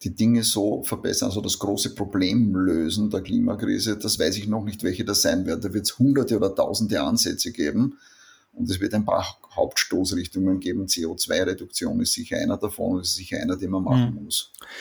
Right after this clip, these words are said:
Speaker 2: Unser Podcast heißt ja eben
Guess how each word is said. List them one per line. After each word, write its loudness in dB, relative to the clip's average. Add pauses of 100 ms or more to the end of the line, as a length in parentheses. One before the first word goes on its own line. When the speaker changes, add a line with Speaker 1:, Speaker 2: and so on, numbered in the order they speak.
(180)
Speaker 2:
Unser 6
Podcast 0
heißt -2
ja 2 (280)
eben -2